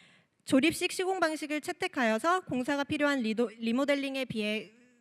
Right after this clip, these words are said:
시공 기간이 짧고 공사 비용이 저렴하다는 장점이 있습니다.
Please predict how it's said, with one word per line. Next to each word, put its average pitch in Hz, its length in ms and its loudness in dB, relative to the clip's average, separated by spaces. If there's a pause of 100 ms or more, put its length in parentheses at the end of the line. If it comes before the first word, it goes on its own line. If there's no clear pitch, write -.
(280)
시공 349 260 -6
기간이 277 340 0
짧고 302 600 -4
공사 240 320 -4
비용이 220 360 -2
저렴하다는 226 640 -2
장점이 226 380 -2
있습니다. 190 600 -6